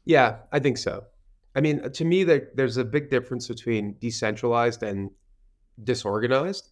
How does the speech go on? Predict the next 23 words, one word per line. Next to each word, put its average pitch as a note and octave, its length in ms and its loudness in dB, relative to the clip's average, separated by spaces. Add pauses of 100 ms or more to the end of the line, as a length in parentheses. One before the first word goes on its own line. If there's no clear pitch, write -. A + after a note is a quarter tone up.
(140)
Um, A2 320 -2
like, A2+ 220 -2
something E3 360 2
can C3 120 -2
be A#2+ 80 2
decentralized A2 580 -2
without G2+ 220 -4
being F#2+ 240 -4
anarchy. G#2+ 540 -6 (520)
And A#2+ 120 0
I A#2+ 60 4
think B2+ 240 2
that B2 120 0
there A2+ 180 4
are G2+ 60 2
lots G2+ 300 0
of, G2 200 -6
you F#2 120 -6
know, F#2+ 40 -2
useful G2 340 -4
examples G2 460 -6
of F#2 140 -8
that. - 220 -20